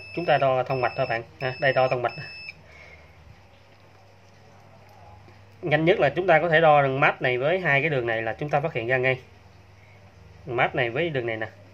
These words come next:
không lên ha. Mình đợi đường này không lên. Nhưng mà nãy khi Tâm chưa tách chập á, thì do nó chập đường, à, tín hiệu này xuống mát à. Mình đo với này, cái này, đường này với này là nó dính nhau, hoặc là này với này nó dính nhau ha.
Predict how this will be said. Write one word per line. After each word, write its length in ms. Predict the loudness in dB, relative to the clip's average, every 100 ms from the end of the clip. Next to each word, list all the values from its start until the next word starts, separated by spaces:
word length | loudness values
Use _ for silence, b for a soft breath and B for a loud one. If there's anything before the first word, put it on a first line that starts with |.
| -14
không 160 | -6 -2
lên 200 | 0 0
ha. 140 | -2 -2 -12 -14
Mình 140 | -8 -4
đợi 120 | -2
đường 160 | -2 -2
này 80 |
không 120 | 2 4
lên. 140 | 4 2 B B B -6
Nhưng 120 | -2
mà 80 | 0
nãy 160 | 0
khi 140 | -2 -2
Tâm 460 | -2 -2 -4 -6 -6 -2
chưa 180 | 0
tách 140 | 0 0 0
chập 180 | 0
á, 80 | -2 -2 B B B B B B -10
thì 160 | -4 0
do 160 | 2 2
nó 120 | 2
chập 120 | 0 0 -6
đường, 360 | -4 -4 -4 -6
à, 100 | -6
tín 180 | -6
hiệu 220 | -4 -6 -6
này 140 | -6
xuống 160 | -6 -6
mát 140 | -4
à. 100 | -6 -8 -12
Mình 140 | -4 0
đo 220 | 2 2
với 140 | 0
này, 240 | -2 -2 -4
cái 100 | 0
này, 240 | 2 0 -2
đường 320 | -6 -6 -4
này 140 | -4 -2
với 160 | -4
này 180 | -2 -2
là 120 | -2
nó 100 | -4
dính 200 | -6 -4
nhau, 240 | -2 -2 -4 -10 -6
hoặc 140 | -4
là 120 | -4
này 160 | -4 -4
với 120 | -4
này 200 | -4 -4
nó 80 | -4
dính 180 | -4 -2
nhau 220 | -2 -2
ha. 120 | -4